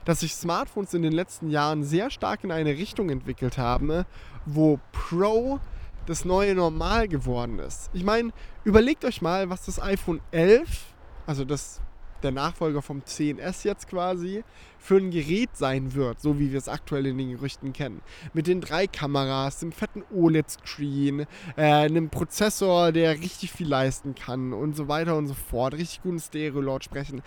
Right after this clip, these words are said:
Sprechern. Ihr kennt ja das ganze Ding, wasserfest und so weiter. Und vergleicht das halt mal mit einem iPhone sechs oder so, wie das damals rauskam. Und da merkt man schon, dass es nicht einfach nur natürliche, äh,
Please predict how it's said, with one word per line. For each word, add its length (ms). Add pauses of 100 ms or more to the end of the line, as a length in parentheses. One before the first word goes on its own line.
(220)
Sprechern. 380
Ihr 80
kennt 240
ja 100
das 140
ganze 240
Ding, 240
wasserfest 520
und 140
so 80
weiter. 320 (260)
Und 60
vergleicht 420
das 160
halt 200
mal 260 (240)
mit 160
einem 180
iPhone 460
sechs 380
oder 200
so, 220
wie 80
das 180
damals 440
rauskam. 560 (280)
Und 100
da 100
merkt 360
man 140
schon, 460 (340)
dass 160
es 140
nicht 160
einfach 260
nur 140
natürliche, 840 (120)
äh, 80